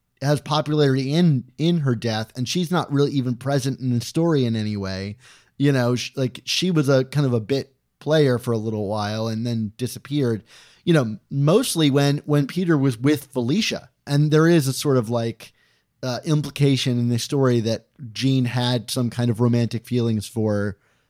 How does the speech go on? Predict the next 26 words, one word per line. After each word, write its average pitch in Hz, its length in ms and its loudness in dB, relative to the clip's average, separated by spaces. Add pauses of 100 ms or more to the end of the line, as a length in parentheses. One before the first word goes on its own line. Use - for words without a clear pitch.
(140)
Spider-Man, 120 840 2
um, 104 480 -6
that 120 160 -2
other 120 240 -2
writers 107 380 -2
have 104 100 -8
fleshed 104 400 -8
out. 95 320 -6 (480)
Um, 156 440 4
the, 170 360 4
the 170 140 4
villain 214 440 4
with 175 140 2
a 135 40 2
shotgun, 131 840 -2 (400)
you 165 140 0
know, 151 180 2
I 147 140 0
think 143 220 -2
is, 131 500 2 (1160)
is 147 300 2
interesting. 143 720 -2
We 143 160 -4
hadn't 190 520 -2
really, 147 480 2
again, 127 540 -2